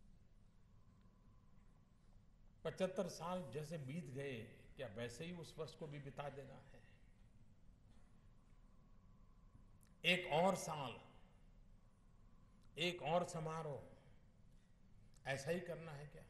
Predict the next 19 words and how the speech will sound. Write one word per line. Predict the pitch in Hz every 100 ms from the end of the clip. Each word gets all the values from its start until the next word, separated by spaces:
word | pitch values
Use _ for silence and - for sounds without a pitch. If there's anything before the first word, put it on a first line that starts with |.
| - - - - - - - - 113
जी | 104 120
नहीं। | 90 82 - - - - - - - - - - - - - - - - - - - - - - - - - - - - -
आज | 165 190 175 170
से | - 190
ही | 185 190
हम | 175 160
तय | 147 139 143
करें, | - 101 - - 196 - - - 240 - - - - - - - - - - - - - - -
दो | 107 147 143
हज़ार | 135 131 123 110
बाईस | 95 113 120 -
तक | 113 -
कहां | 123 - 101
पहुंचना | - 101 - - - - -
है। | - - - - - - - - - - - - - - - - - - - - - - - - - - - - - - - - - 113
व्यक्ति | 101 160 - 160 143
हो, | 123 123 120 123
संस्था | 120 156 156 135 - 123
हो, | 117 101 113 113 110